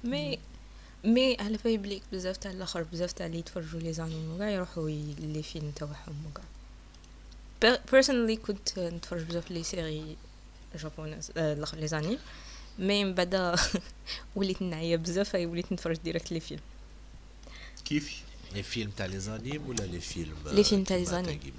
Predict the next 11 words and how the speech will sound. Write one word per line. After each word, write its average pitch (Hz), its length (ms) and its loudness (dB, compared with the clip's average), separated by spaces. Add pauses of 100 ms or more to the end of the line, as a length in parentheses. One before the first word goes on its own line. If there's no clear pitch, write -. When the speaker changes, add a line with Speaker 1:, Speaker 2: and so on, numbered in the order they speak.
(260)
Speaker 1:
تاع 156 240 0 (200)
لي 220 60 4
زانيم، 247 380 0
لي، 131 260 0
لي 185 160 6
زانيم، 175 540 2
آه، 135 540 -2
اني 180 140 6
موفيز 165 360 6
ماشي 143 280 2
الاخر. 156 360 0